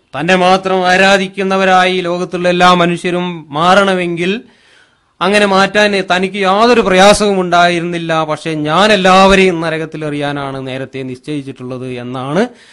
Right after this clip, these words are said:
കാരുണ്യം കൊണ്ട് പ്രപഞ്ച സൃഷ്ടി നടത്തിയ ദൈവം പറയുന്നത്. ഇത്രയൊക്കെ യുദ്ധം ചെയ്യിച്ചിട്ടും തലവെട്ടിച്ചിട്ടുമൊക്കെ കഷ്ടപ്പെടേണ്ട ആവശ്യം ദൈവത്തിനുണ്ടോ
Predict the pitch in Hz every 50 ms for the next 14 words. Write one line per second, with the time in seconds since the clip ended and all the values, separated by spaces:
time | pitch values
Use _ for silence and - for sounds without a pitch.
0 | _ _ _ _ _ - 139 135 143 151 156 170 165 160 160 156 156 151 151 135
1 | 135 127 135 139 135 143 - 143 131 - - 135 131 123 117 113 - 117 117 110
2 | 110 113 107 104 98 90 - - 78 - _ _ _ _ _ _ _ _ _ _
3 | _ _ _ _ _ _ _ _ 131 135 127 - - 185 180 160 156 - - 151
4 | 143 139 131 127 127 123 - - 113 143 135 139 131 131 131 131 - 123 113 -
5 | 131 127 123 117 113 123 120 127 147 151 147 139 - 131 127 - 120 - 127 123
6 | 123 120 117 - 127 123 120 120 117 117 - _ _ _ _ _ _ - 113 101
7 | - _ - 156 - - 127 123 120 117 117 113 110 104 104 107 107 104 - -
8 | - 113 113 113 101 107 107 107 110 104 - 98 92 87 87 87 82 -